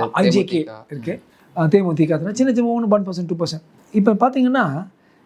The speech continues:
Speaker 1: இதுல வந்து மெயின் ரெண்டு விஷயம். ஒண்ணு வந்து ஸ்தாபன எதிர்ப்பு. ஸ்தாபன எதிர்ப்பு. நான் கூட போன வாட்டி ஐந்து, அ, கான்ஸ்டிட்யூவன்சி தொகுதிகளில் போய் இருபத்தி நாலு எலெக்ஷனுக்கு நான் போய் கேம்பெயின்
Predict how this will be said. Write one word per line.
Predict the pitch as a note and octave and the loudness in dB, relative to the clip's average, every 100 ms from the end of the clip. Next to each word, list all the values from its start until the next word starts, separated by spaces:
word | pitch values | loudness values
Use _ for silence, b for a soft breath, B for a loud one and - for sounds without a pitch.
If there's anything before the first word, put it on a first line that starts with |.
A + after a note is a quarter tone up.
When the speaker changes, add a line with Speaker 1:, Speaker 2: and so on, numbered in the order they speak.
| _ - | _ 2
Speaker 1:
இதுல | G3 G3+ | 4 4
வந்து | G#3+ B3 | 2 0
மெயின் | F3 G3 C4+ C#4 C4 - _ | 2 2 0 -2 -6 -12 _
ரெண்டு | - F3 A3+ | 0 4 4
விஷயம். | G3+ - D#3+ - | 2 -2 -6 -2
ஒண்ணு | G#3 | 2
வந்து | B3 G#3+ F#3 B3 B3+ b b | 2 2 2 0 -4 b b
ஸ்தாபன | - G3+ A3 A3+ A#3+ A#3+ | -2 2 2 2 2 2
எதிர்ப்பு. | E3+ D#3+ D3 - - _ - - - _ _ - | 2 0 -6 -10 -14 _ -20 -20 -20 _ _ -2
ஸ்தாபன | G3 A3+ A#3+ A3+ | 2 4 4 4
எதிர்ப்பு. | D#3+ E3 E3 - - _ B B B | 4 4 2 0 -14 _ B B B
நான் | G3 B3 | 2 4
கூட | B3+ C4 | 2 -2
போன | - G#3+ A#3 | 0 -2 -2
வாட்டி | A#3 A#3 | -4 -6
ஐந்து, | - G#3+ D4 D4 A#3+ A#3+ _ - | -2 -2 0 2 0 0 _ -2
அ, | F#3 | -2
கான்ஸ்டிட்யூவன்சி | E3+ A3 A3+ A3+ G3 E3 | 2 0 0 -2 0 0
தொகுதிகளில் | D#3+ G3 G3+ F3 D#3 | 2 2 2 2 -2
போய் | D#3+ E3 C#4 C4+ - | -4 -4 -4 -6 -4
இருபத்தி | F#3 F3+ G#3 | 2 2 2
நாலு | F3+ E3 D#3 | 0 -2 -4
எலெக்ஷனுக்கு | D#3 D#3+ E3 C4 | -4 -4 -2 0
நான் | A3+ F3 | 0 0
போய் | F3+ | -2
கேம்பெயின் | D#3+ E3 D#3 | -2 -2 -2